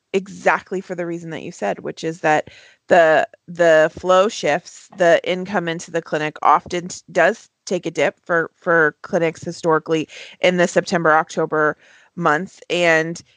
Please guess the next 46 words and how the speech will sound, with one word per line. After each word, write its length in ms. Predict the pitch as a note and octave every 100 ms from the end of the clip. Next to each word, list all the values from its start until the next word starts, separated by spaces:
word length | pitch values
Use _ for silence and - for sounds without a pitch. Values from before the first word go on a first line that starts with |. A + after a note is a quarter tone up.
| _
you 220 | F#3 F#3+
do 240 | F3 A3
start 200 | G4 - -
to 100 | F3
think 200 | D#3 -
about 260 | C3+ C#3
that. 180 | D3+ C#3
You 40 | F3
start 240 | F3 E3
to 80 | E3
think 220 | F#3 A3+
about 280 | A#3+ D#3 -
payroll 480 | G3+ E3 D#3+ D#3 D3+
and, 260 | D3+ D#3 -
and 140 | F3+
making 300 | F3 G3 E3
sure 200 | F3 E3
that 140 | D#3 -
your 180 | D#3+ D#3+
team 340 | - E3+ E3
is 160 | D#3+ E3+
running 360 | D#3+ D#3 D#3
lean 180 | D#3 D#3
and 180 | D#3 D#3
mean, 200 | D3 D3+
and 120 | D3
that 100 | C#3+
you're 120 | D3+ D#3+
not, 340 | D#3 D3 - _ - - _
you're 140 | F3+ E3+
not 340 | E3 D3+ C#3+ _ _ _ -
over 680 | F3+ F3+ E3 D#3+ E3 D#3+
and 180 | D3+ D3
you're 120 | D3+
not 180 | D#3 D3+ -
under, 380 | F3 E3+ E3
like, 220 | D#3 D#3+ -
you 100 | E3
wanna 220 | E3+ E3+
be 160 | D#3+
in 80 | D#3
that 200 | D3+ C3+
sweet 200 | - E3
spot. 280 | - D3+ C3+
And 100 | D3+ E3+
that, 220 | D#3+